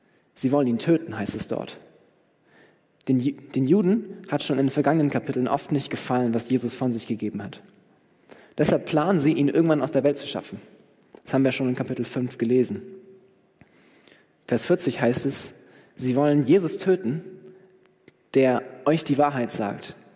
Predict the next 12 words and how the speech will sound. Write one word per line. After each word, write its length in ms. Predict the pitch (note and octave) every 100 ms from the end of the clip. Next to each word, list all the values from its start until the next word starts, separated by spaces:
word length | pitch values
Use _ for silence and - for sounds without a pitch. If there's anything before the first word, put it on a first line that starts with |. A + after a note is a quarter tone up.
| _ _ _ _
die 60 | -
ich 140 | -
von 180 | - C3
Gott 240 | C3+ C3+ -
gehört 320 | A#2 B2 A#2+
habe. 260 | G2 G#2+ G#2+ - - _ _ _ _ _ _ _ _ _ _
Sie 140 | -
können 320 | - D3+ E3 E3
Jesu 320 | C#3+ C#3 B2
Worte 240 | B2+ B2+
nicht 220 | B2 -
hören. 220 | C3 A2